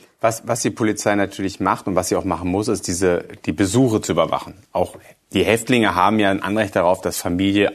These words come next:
Familienangehörige sie besucht. Allerdings ist dann die Polizei dabei. Sie dürfen beispielsweise nicht Arabisch sprechen, sie müssen Deutsch sprechen, wenn sie sich miteinander unterhalten. Und Polizisten sitzen daneben und hören zu und würden auch einschreiten, wenn sie sich beispielsweise über die Tat unterhalten.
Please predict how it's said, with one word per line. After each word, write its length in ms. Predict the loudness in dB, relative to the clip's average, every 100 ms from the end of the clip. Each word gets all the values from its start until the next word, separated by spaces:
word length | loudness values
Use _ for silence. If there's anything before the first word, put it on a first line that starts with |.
| -6
Familienangehörige 840 | -4 0 0 -2 -4 -4 -4 -4
sie 120 | -4 -4
besucht. 480 | -4 -6 -10 -12 -20 -20 -6
Allerdings 580 | 0 2 2 0 -4 -8
ist 260 | -10 -4
dann 120 | -2
die 60 | -2
Polizei 420 | -2 -4 0 2
dabei. 380 | 2 2 0 0 _ -20 -20 -20 -20 _ -6
Sie 180 | -2
dürfen 260 | 2 2 4
beispielsweise 600 | 2 2 0 2 2 4
nicht 320 | 0 -2 -6 -2
Arabisch 460 | 2 2 2 0
sprechen, 300 | -4 -4 -2
sie 80 | 0
müssen 320 | 0 -2 -2
Deutsch 260 | 0 0 -2
sprechen, 420 | -4 -4 -2 -4
wenn 140 | -2
sie 80 | -4
sich 120 | -6
miteinander 280 | -4 0 0
unterhalten. 640 | 0 -2 0 -2 -2 -6 -12 -20 -20 -20 -8
Und 360 | -2 -2 -2 -2
Polizisten 600 | 0 0 -2 -2 -2 -4
sitzen 320 | -2 -2 0
daneben 440 | 0 0 0 -2
und 180 | -4 -2
hören 240 | 0 0
zu 300 | -2 -6 -8 -8
und 240 | -4 0 2
würden 180 | 4
auch 140 | 4 2
einschreiten, 1400 | 0 2 2 0 -10 -16 -6 -4 2 4 4 2 2 2
wenn 200 | 2 0
sie 60 |
sich 180 | -2 0
beispielsweise 560 | 0 0 -4 -2 -2 -2
über 100 | -6
die 120 | -6
Tat 340 | -2 0 0
unterhalten. 560 | -6 -14 -14 -16 -18